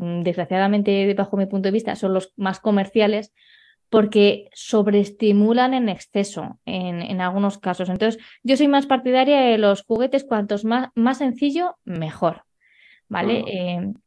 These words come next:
Speaker 1: y de hecho, yo creo que a casi todos nos habrá pasado que le regalas algo a un peque con una ilusión tremenda de, "Ay, ya verás esta cosa que hace un montón de ruido", no sé qué,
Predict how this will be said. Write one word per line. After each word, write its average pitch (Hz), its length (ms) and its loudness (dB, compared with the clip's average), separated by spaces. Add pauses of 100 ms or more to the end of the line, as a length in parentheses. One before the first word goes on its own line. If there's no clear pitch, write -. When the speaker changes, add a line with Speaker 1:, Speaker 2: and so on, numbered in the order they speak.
(200)
Speaker 1:
y 185 40 0
de 180 120 2
hecho, 196 460 0
yo 202 160 -2
creo 196 140 0
que 220 80 0
a 208 100 -2
casi 196 220 -4
todos 208 240 0
nos 240 140 0
habrá 220 220 2
pasado 190 400 -4
que 190 60 -2
le 185 120 2
regalas 208 440 2
algo 247 420 4
a 240 280 4
un 240 160 -2
peque 185 280 -6
con 185 240 -2
una 202 480 2
ilusión 247 380 2
tremenda 190 480 0
de, 185 180 -4
"Ay, 240 180 -6
ya 262 100 -2
verás 240 260 2
esta 247 300 -2
cosa 240 320 -2
que 240 80 -2
hace 233 200 -2
un 240 60 0
montón 240 320 2
de 233 140 2
ruido", 247 160 0
no 240 80 -2
sé 247 40 -4
qué, 269 180 -2